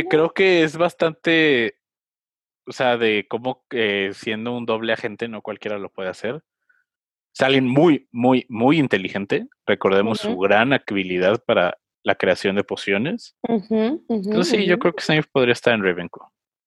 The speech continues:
Speaker 1: Sí, Snape sería. A ver, Lily.
Speaker 2: Lily, guau. No, Lily sería Ravenclaw también.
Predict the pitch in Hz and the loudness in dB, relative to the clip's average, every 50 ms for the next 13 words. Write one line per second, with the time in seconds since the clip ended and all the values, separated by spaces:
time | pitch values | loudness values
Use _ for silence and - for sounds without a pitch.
0 | _ _ - - 262 254 247 247 - _ _ _ _ _ _ _ _ - 220 226 | _ _ -2 0 0 0 0 -2 -8 _ _ _ _ _ _ _ _ -8 -6 -6
1 | 208 233 233 233 - 247 240 233 233 226 233 247 262 262 269 262 277 277 277 311 | -4 -4 -6 -4 -4 -2 -2 0 2 2 2 2 4 2 2 2 4 4 4 2
2 | 320 311 - _ _ _ _ _ _ _ _ _ _ _ _ - - 110 104 104 | 0 -2 -8 _ _ _ _ _ _ _ _ _ _ _ _ -12 -8 -8 -6 -4
3 | 104 104 233 240 233 208 175 170 - 95 202 202 180 - - - 131 127 123 117 | -4 -4 -2 -2 -2 -2 -4 -4 -2 0 0 0 -2 -4 -4 0 2 2 4 4
4 | 117 127 135 143 143 - - 107 107 110 107 107 110 107 107 - - 95 85 - | 4 2 2 2 2 2 2 2 4 4 4 4 2 2 0 -2 -4 -6 -6 -6
5 | 90 90 87 85 80 | -8 -8 -8 -10 -10